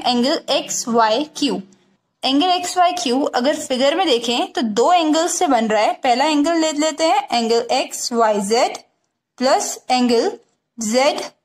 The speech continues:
वाई क्यू। ये वाला एंगल हमें फाइंड करना है एक्स वाई क्यू। तो दो एंगल से बन रहा है तो मैंने उनका नाम लिखा है। Further मैं वैल्यूज पुट करती हूँ, इसे सिक्सटी फ़ोर डिग्री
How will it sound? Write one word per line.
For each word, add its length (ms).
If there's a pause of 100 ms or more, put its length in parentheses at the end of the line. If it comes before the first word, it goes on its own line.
(200)
वाई 460 (400)
क्यू। 220 (1400)
ये 120
वाला 140
एंगल 180
हमें 200
फाइंड 240
करना 200
है 240
एक्स 260
वाई 240
क्यू। 200 (360)
तो 60
दो 200
एंगल 260
से 100
बन 200
रहा 100
है 140
तो 80
मैंने 180
उनका 320 (140)
नाम 220
लिखा 200
है। 120 (540)
Further 380
मैं 120
वैल्यूज 320
पुट 180
करती 240
हूँ, 160
इसे 200
सिक्सटी 500
फ़ोर 380 (120)
डिग्री 360